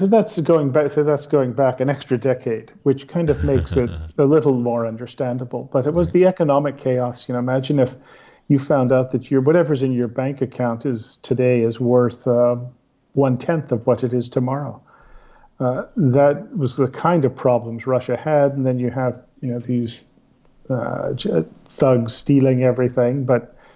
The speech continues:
Speaker 1: I suppose that's always been Russia.
Speaker 2: Right.
Speaker 1: Um, but it was the economic, uh, depression that, that hit,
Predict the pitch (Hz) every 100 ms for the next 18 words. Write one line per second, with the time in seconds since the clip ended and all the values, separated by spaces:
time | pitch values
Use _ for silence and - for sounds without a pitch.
0 | _ - 131 139 117 123 113 127 120 117
1 | 110 123 113 113 - 123 - - 82 87
2 | - _ - 123 127 127 143 151 170 170
3 | 135 131 127 127 120 117 117 113 _ -
4 | 110 120 104 85 - _ - 131 - 127
5 | - 104 101 - 123 120 - 135 117 -
6 | 139 123 -